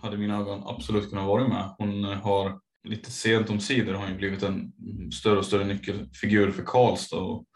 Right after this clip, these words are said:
är ju en av deras frontfigurer när det gäller, liksom. Hon är ju dels deras kapten, men hon är också en av de som får, eh, spela mest och producerar i enlighet med vad jag tycker en, eh, toppspelare i S S L ska göra.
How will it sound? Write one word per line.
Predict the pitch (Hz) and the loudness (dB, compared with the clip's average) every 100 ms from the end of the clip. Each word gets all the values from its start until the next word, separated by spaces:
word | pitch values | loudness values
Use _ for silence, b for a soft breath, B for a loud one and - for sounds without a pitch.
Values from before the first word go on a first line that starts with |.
| b b b b _ - | b b b b _ 4
är | 113 | 6
ju | 104 | 6
en | 101 | 6
av | 98 | 6
deras | 101 107 107 | 6 6 4
frontfigurer | - 98 95 92 95 90 90 | 2 0 0 -4 -4 -2 -2
när | 92 92 | -2 -2
det | 92 | 2
gäller, | 95 92 85 85 | 2 2 -2 -4
liksom. | - - - - | -6 -6 -8 -8
Hon | - 104 | -4 2
är | 101 | 2
ju | |
dels | 98 101 101 | 6 4 6
deras | 98 98 | 2 0
kapten, | - - 117 92 92 | -6 0 2 4 2
men | 92 92 - _ _ | 0 -2 -8 _ _
hon | 104 | 2
är | 107 98 | 4 4
också | 101 101 | 2 0
en | |
av | 95 | 0
de | 92 | -2
som | 90 95 | -4 -8
får, | 87 101 90 - - _ - _ _ _ - | 0 2 2 -2 -12 _ -20 _ _ _ -14
eh, | - - | -14 -14
spela | - - - 104 101 | -16 -6 2 4 4
mest | 101 98 - | 2 -4 -8
och | 90 - - - _ _ _ _ _ - | -12 -12 -20 -20 _ _ _ _ _ 0
producerar | 151 139 117 131 165 95 92 | 4 6 6 6 6 6 4
i | 98 | 4
enlighet | 98 101 110 101 - | 2 2 2 2 -2
med | 98 92 92 - | -4 -4 -6 -2
vad | 101 | 4
jag | 98 98 | 4 2
tycker | 92 - 90 | -2 -2 0
en, | - 98 101 - _ - | 0 0 -4 -8 _ -10
eh, | - | -8
toppspelare | - 101 - - 98 98 | -2 -4 0 2 4 4
i | |
S | 92 - | 0 -4
S | - | 2
L | 131 90 | 2 2
ska | - 92 | -2 -2
göra. | 95 92 113 | 0 2 0